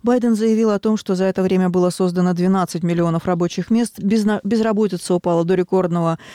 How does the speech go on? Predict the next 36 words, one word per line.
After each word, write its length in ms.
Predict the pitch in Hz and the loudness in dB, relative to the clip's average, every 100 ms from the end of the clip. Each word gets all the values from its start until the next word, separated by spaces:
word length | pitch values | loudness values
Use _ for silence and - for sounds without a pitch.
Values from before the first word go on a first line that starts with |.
| - | -10
за 140 | 175 190 | -4 -2
пятьдесят 460 | 190 180 180 180 | -2 -2 -2 0
лет 180 | 180 175 | -2 0
уровня, 320 | 226 220 220 | 0 2 0
а 160 | - 208 | 0 0
инфляция 480 | 196 - 202 202 185 | -2 -2 -4 0 -2
снижалась 440 | 180 202 208 185 | 0 0 2 -2
в 40 | - | -2
последние 520 | 165 - 185 190 196 | -4 -2 -2 0 2
месяцы. 480 | 190 165 160 - - - - - - - | 0 -2 -8 -14 -16 -18 -20 -20 -20 -14
В 60 | |
своей 200 | - 269 | -2 0
речи 200 | 277 240 | 2 0
Байден 400 | 214 196 220 214 | 0 0 0 2
назвал 400 | 196 180 175 190 | 2 2 0 2
российское 680 | 185 180 - 185 - 185 175 | 2 0 -2 -6 -2 0 2
нападение 600 | 170 180 180 175 185 180 | 0 -2 0 0 2 2
на 140 | 180 175 | 2 0
Украину 440 | 175 180 190 180 | 0 0 2 0
истери-, 440 | 165 - 175 170 - | 0 -4 -4 -4 -2
историческим 800 | 202 - 202 196 - 196 196 185 | -2 0 -4 -2 -6 -6 -2 -2
испытанием 600 | - 180 185 180 175 170 | -2 -4 0 0 0 0
для 160 | 180 | 0
Америки 480 | 180 196 214 170 - | 2 2 2 -2 -2
и 80 | 160 | -4
для 160 | 151 170 | 0 0
мира. 340 | 185 170 147 - - - | 0 0 -4 -6 -20 -20
С 160 | - 262 | -6 -4
Ш 160 | - | -2
А, 60 | 208 | -2
по 100 | 190 | 0
его 160 | 190 175 | 0 0
словам, 360 | 180 175 175 | 0 0 2
взяли 260 | 165 180 175 | 0 0 0
на 100 | 170 | -2
себя 140 | - | -4